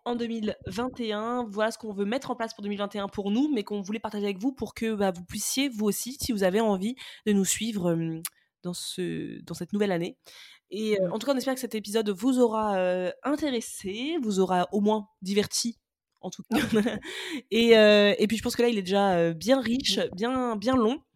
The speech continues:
Speaker 1: Donc, euh, enregistrez tout ça, hein, euh, et écrivez, franchement, écrivez pour deux mille vingt et un, euh, vos intentions. Euh, qu'est-ce que vous voulez faire en deux mille vingt et un ? Qu'est-ce,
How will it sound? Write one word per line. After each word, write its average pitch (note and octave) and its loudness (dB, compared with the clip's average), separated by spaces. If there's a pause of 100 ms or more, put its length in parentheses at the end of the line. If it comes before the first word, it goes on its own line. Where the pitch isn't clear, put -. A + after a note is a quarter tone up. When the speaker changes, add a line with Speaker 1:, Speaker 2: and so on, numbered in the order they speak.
(200)
Speaker 1:
Donc, G#3+ -2
euh, G3 4 (440)
enregistrez C#4+ 6
tout A3+ -8
ça, A3+ 4 (260)
hein, G3+ 0
euh, F#3 0
et - 0
écrivez, A#3 2
franchement, B3 -2
écrivez A#3+ -4
pour G3+ -12
deux G3+ 0
mille G#3 0
vingt G3+ 0
et G3+ 0
un, G#3 -2 (520)
euh, F3 -2 (160)
vos G3+ 2
intentions. G#3+ 0 (320)
Euh, F3+ -2
qu'est-ce G#3 -6
que A3 0
vous G#3 2
voulez G#3 0 (300)
faire A3 -2
en G#3 -2
deux F#3+ -4
mille F#3 -4
vingt F#3 -4
et F#3+ -4
un ? A3 -4
Qu'est-ce, A3+ -4